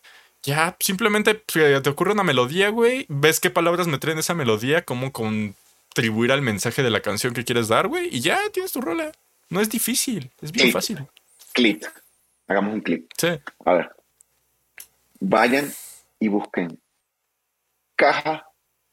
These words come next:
Speaker 2: palabras que rimen con caja en
Speaker 1: Diccionario de
Speaker 2: en Google.
Speaker 1: rimas. Ajá.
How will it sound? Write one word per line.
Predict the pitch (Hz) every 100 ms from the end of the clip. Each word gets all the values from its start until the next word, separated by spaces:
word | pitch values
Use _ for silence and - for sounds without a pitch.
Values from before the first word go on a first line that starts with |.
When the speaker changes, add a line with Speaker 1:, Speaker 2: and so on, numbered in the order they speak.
| - _ - -
Speaker 2:
palabras | 156 151 185
que | -
rimen | 113 120 127
con | 101
caja | 90 90 - -
en | 87 82 80 76 -
Speaker 1:
Diccionario | 127 120 120 117 -
de |
Speaker 2:
en | -
Google. | 104
Speaker 1:
rimas. | 101 76 - _ _ _
Ajá. | 117 120